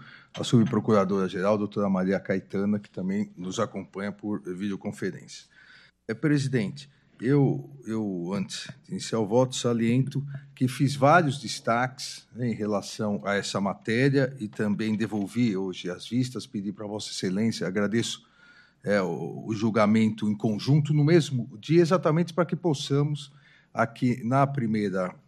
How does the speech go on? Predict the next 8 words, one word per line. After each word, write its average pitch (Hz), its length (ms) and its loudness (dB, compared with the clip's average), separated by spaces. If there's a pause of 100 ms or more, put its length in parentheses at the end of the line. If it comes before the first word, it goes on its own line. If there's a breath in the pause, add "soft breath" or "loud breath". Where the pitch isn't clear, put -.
(240)
é, - 80 -14
turma, 147 640 2 (320 loud breath)
pra 120 160 -2
que 147 140 -4
nós, 139 500 2
é, 139 80 -2
possamos 143 760 0
padronizar 151 960 0